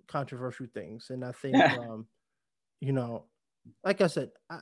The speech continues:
Speaker 1: I like to talk about it, but also like to be positive. So
Speaker 2: Exactly. Right.
Speaker 1: like I always say, like, like I say is
Speaker 2: It's Sunday. It's Valentine's Day. Let's leave it
Speaker 1: Spread the
Speaker 2: off. <laughs>
Speaker 1: love,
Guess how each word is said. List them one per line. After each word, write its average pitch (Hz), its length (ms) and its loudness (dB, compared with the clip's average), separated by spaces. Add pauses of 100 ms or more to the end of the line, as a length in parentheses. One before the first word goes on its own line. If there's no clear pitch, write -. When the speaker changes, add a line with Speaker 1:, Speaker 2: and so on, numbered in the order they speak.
(400)
Speaker 1:
I 185 60 -4
like 196 360 4
to 180 200 -2
talk 170 300 0
about 160 260 2
it, 151 100 -4
but 143 120 0
also 143 300 -2
like 135 200 -2
to 135 60 -4
be 127 140 -6
positive. 117 600 -6
So 127 320 -2 (400)
Speaker 2:
Exactly. 101 720 4 (280)
Right. - 220 0
Speaker 1:
like 160 100 -2
I 185 40 6
always 170 240 6
say, - 180 -4
like, 151 320 -2
like 143 260 -8
I 143 60 0
say 139 320 -2
is 131 420 -8 (380)
Speaker 2:
It's 156 200 8
Sunday. 170 420 12
It's 170 160 8
Valentine's 120 840 8
Day. 107 260 8
Let's 120 280 4
leave 117 360 10
it 151 80 12
Speaker 1:
Spread 160 120 12
the 127 80 12
Speaker 2:
off. - 60 8 (100)
<laughs> - 20 -
Speaker 1:
love, 170 760 8